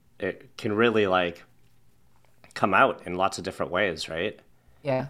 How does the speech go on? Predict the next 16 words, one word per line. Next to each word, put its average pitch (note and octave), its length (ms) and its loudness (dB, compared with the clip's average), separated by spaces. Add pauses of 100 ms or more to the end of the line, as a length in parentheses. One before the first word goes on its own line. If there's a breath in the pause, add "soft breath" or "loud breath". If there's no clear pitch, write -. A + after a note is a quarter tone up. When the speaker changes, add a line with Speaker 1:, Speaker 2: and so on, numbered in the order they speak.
(140)
Speaker 2:
exactly. C3+ 560 -2 (480 loud breath)
And, F#3 300 0
and, F3+ 260 2 (120)
you F#3 120 -2
know, E3+ 140 4
in E3 120 2
this F#3 180 0
conversation, D3 760 -2
specifically D3 600 -6
talking C#3 360 -4
about C#3 420 -4
the C#3 120 -2
agreements C#3+ 580 2
part B2+ 300 -2
of B2 100 -8
it, C3+ 260 -6